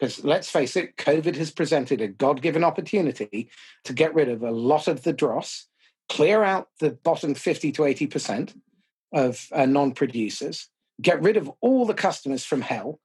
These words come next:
straight away and refer them on to your competition,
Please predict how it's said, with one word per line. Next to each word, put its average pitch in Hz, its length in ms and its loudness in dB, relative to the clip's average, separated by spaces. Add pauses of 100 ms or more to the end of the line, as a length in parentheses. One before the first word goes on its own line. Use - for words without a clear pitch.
(160)
straight 143 400 0
away 123 280 0
and 139 140 2
refer 180 380 4
them 175 100 -2
on 160 180 2
to 156 120 -2
your 151 100 2
competition, 139 680 -6